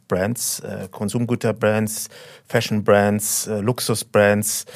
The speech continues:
eigentlich Hersteller, die aber eben auch in den Direktvertrieb gegangen sind, die starkes Endkundengeschäft haben. Wir haben inzwischen einen, einen relativ großen Teil an auch Unternehmen,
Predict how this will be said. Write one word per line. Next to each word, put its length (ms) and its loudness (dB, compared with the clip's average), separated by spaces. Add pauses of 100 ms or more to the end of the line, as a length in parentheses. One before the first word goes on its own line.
(280)
eigentlich 560 -4
Hersteller, 720 0 (480)
die 140 -4
aber 240 0
eben 260 -2
auch 320 0
in 160 -8
den 120 -6
Direktvertrieb 760 -4
gegangen 400 2
sind, 340 0 (320)
die 120 -6
starkes 480 -4
Endkundengeschäft 1000 -6
haben. 380 -2 (580)
Wir 100 0
haben 280 4
inzwischen 460 -2
einen, 220 0
einen 160 -6
relativ 400 -2
großen 380 -2
Teil 340 2
an 380 -4
auch 340 -12
Unternehmen, 640 -4